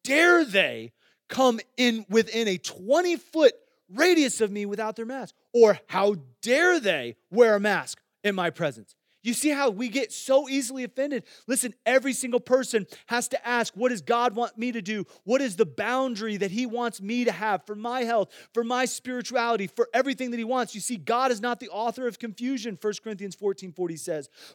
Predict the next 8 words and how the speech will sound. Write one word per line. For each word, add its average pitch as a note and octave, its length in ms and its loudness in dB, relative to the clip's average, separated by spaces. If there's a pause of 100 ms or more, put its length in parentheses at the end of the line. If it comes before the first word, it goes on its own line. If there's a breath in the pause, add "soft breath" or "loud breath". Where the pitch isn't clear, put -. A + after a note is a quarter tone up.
(140)
"but C#4+ 220 8
of A3 280 6
peace," A#3+ 1000 8 (340)
as A3 220 4
in G#3+ 100 0
all G3+ 160 6
the F#3 80 -4
churches. C#3+ 520 -10